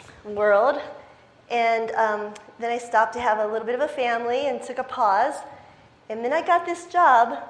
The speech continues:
Just, they wanted me to produce an event, a fundraising event. I thought, "Oh, I can do that. No problem." So I spent a couple months, and we did this thing called the Hungry Mouth Festival.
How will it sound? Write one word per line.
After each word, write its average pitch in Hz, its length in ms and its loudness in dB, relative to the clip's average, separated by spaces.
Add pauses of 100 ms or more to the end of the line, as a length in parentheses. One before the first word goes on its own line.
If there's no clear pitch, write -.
(320)
Just, 302 240 -12
they 285 120 -4
wanted 320 260 0
me 302 160 -4
to 254 100 2
produce 277 380 -6
an 240 80 -2
event, 196 420 -4 (240)
a 214 80 -6
fundraising 214 500 -2
event. 180 300 -6
I 233 80 -2
thought, 220 180 0
"Oh, 208 120 4
I 208 100 4
can 208 160 -8
do 165 140 -12
that. - 360 -2 (380)
No 233 100 2
problem." 160 480 0 (600)
So 269 140 4
I 262 100 4
spent 269 280 -2
a 285 60 -4
couple 247 300 0
months, 226 340 -4
and 233 100 -4
we 226 100 -6
did 220 180 -4
this 220 140 -2
thing 220 200 -8
called 220 180 0
the 220 60 -2
Hungry 285 400 -2
Mouth 233 300 -2
Festival. 175 560 -8